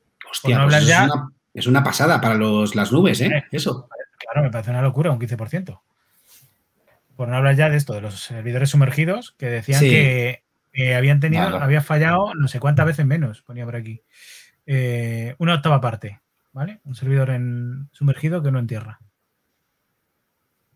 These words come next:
Speaker 2: Pero lo del, lo del líquido invierno, invi-, hirviendo me dejó loco.
Speaker 1: Sí, además que seguro que ese, que ese líquido luego puede tener otras, otro tipo de aplicaciones, ¿sabes? Que es la hostia eso. Digo, la leche,
Speaker 2: Sí.
Speaker 1: quería decir. <laughs>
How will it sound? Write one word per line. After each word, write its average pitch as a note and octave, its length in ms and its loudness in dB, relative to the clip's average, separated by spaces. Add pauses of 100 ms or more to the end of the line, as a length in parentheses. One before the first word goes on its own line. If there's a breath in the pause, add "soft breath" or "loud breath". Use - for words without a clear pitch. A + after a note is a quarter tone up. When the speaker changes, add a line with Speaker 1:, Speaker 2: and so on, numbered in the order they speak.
(420 loud breath)
Speaker 2:
Pero C3 260 2
lo C3 100 2
del, B2+ 840 -2
lo B2 100 -2
del A#2+ 120 -4
líquido C#3 200 2
invierno, E3 440 2
invi-, D3 360 4
hirviendo C#3+ 520 2
me E3 80 -2
dejó C3+ 180 -2
loco. B2+ 280 -8 (800)
Speaker 1:
Sí, B2+ 280 -4
además A2 360 0
que B2+ 80 0
seguro B2 300 2
que B2 60 -2
ese, B2 560 2
que B2 100 -2
ese B2 140 0
líquido C3+ 280 2
luego C#3 200 0
puede A#2+ 140 0
tener A2 200 2
otras, G#2 240 -6
otro A2+ 280 -6
tipo G#2+ 160 0
de G2+ 60 -2
aplicaciones, B2+ 560 -4
¿sabes? - 280 -8
Que - 80 -14
es - 100 -12
la A#2 100 0
hostia C#3 300 -4
eso. - 300 -10 (180)
Digo, A#2 240 2
la A2+ 100 -2
leche, A#2+ 260 -4
Speaker 2:
Sí. - 60 -12
Speaker 1:
quería A#2+ 240 -6
decir. C3 220 -12 (120)
<laughs> - 160 -4